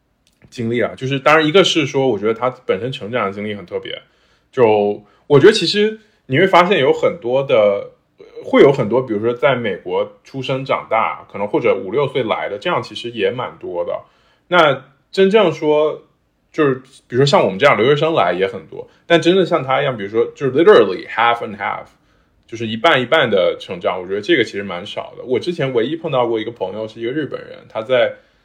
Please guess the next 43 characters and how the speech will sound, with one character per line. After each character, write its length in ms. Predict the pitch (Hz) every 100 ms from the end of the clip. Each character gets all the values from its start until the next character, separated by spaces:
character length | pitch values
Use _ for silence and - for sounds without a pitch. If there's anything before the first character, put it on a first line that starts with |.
| _ _
东 240 | - 160 165
京 260 | 160 160
和 140 | 156 104
西 160 | -
雅 160 | 139 87
图 320 | - 85 78 -
各 160 | - 131
自 240 | 104 104
一 100 | 87
半， 300 | - 104 90 -
也 80 | 92
是 120 | 147
像 220 | 143 113
你 60 | 87
一 60 |
样， 280 | 80 82 -
就 120 | -
是， 360 | 95 95 87 - _ _
就 140 | _ 98
是 80 | 92
中 220 | - 120 123
学， 360 | 101 85 78 87
然 80 |
后 160 | 92 92
来 320 | 85 78 82
西 380 | 87 - - -
雅 120 | 98
图 160 | 87 85
上 200 | 82 87
大 180 | 95 82
学， 140 | 87
然 100 | 82
后 60 | 82
后 100 | 95
来 80 | 92
又 100 | 110
回 220 | - 62
去。 240 | - - - _ _ _ _ _
就 100 | -
我 60 | 139
觉 120 | 113
得 80 | 139 - _ _
就 160 | 208